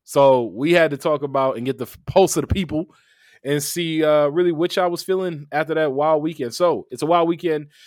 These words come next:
Let's check out how everybody is for the latest episode of Hot Take Tuesday this week. What was your favorite moment from not this past anime weekend, but last anime weekend? Uh, was it the Demon Slayer season three finale, the One Piece Netflix trailer,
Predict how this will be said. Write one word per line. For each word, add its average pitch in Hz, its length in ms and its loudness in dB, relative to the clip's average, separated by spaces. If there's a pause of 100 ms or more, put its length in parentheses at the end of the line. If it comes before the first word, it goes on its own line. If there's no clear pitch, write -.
(300)
Let's 156 200 0
check 180 200 0
out 175 180 2
how 165 120 0
everybody 147 580 0
is 143 360 -4
for 151 100 -10
the 135 80 -6
latest 139 260 -2
episode 135 320 -6
of 131 60 -4
Hot 143 140 -2
Take 131 180 -6
Tuesday 190 380 -2
this 180 180 0
week. 180 320 -8
What 165 260 -2
was 170 180 0
your 143 100 -2
favorite 151 580 -4
moment 131 420 -6
from 113 380 -6 (160)
not 123 280 -4
this 214 180 0
past 175 280 -2
anime 165 260 -4
weekend, 156 300 -6
but 113 300 -6
last 127 260 -4
anime 135 260 -6
weekend? 127 320 -8 (460)
Uh, 131 260 0
was 190 240 4
it 160 240 -2 (340)
the 127 120 -10
Demon 156 300 -2
Slayer 156 340 0
season 139 260 -8
three 147 200 -6
finale, 180 500 -4 (380)
the 131 180 -6
One 160 320 -2
Piece 180 400 -12
Netflix 151 480 -6
trailer, 151 680 -2